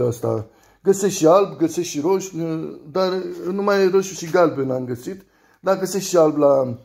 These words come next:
la accelerație, la accelerație găsești și alb, uh, pe firele astea. Deci ăsta, asta are un verde, un galben și un negru. Da. Ce să vă mai spun mai mult de atâta?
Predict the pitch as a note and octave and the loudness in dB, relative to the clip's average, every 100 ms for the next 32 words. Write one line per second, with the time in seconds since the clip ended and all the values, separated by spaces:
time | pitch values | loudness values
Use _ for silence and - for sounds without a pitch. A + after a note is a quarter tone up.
0 | _ _ C#3 D3 C#3+ D3+ D3 C#3+ - - | _ _ 2 2 2 -2 0 0 -2 -4
1 | B2 A#2+ B2 B2 A#2+ B2+ B2 B2+ C#3 B2+ | -4 -4 -4 -6 -6 -8 -6 -6 -8 -12
2 | B2+ C3+ - B2+ A#2+ A2 - _ _ _ | -12 -12 -4 -2 -2 -6 -18 _ _ _
3 | _ _ C3 A#2+ A#2+ B2 B2+ B2 A#2+ A#2 | _ _ -12 -8 -8 -10 -8 -4 0 0
4 | A2 - G2 _ _ _ _ _ - D#3+ | -2 -6 -12 _ _ _ _ _ -12 -6
5 | F#3 F#3 F3+ F3+ F3+ E3 D3+ D#3 D#3+ D3+ | -4 0 2 0 -2 -4 2 4 2 0
6 | C3+ C#3+ C#3+ G3 G3+ G3+ G#3 G3 _ _ | -6 -6 -2 -2 0 -4 -6 -10 _ _
7 | _ _ _ _ _ _ _ _ A2+ A#2+ | _ _ _ _ _ _ _ _ -6 2
8 | C#3+ D#3 D3+ D3+ - _ _ - D3+ D3 | 2 2 -2 -6 -10 _ _ -14 -4 -2
9 | C3+ A2 G2+ - _ _ _ _ _ _ | -2 -4 -12 -16 _ _ _ _ _ _
10 | _ A#2 A#2 G2 G2 _ _ _ - _ | _ -8 -6 -8 -14 _ _ _ -20 _
11 | _ _ _ _ _ _ _ _ _ _ | _ _ _ _ _ _ _ _ _ _
12 | _ - B2 A#2+ A#2 A#2 A#2 A2 A#2 A2+ | _ -14 -10 -6 -4 -4 -4 -8 -8 -6
13 | A2+ G#2+ G#2 G2+ G#2+ G#2 | -6 -6 -8 -10 -10 -12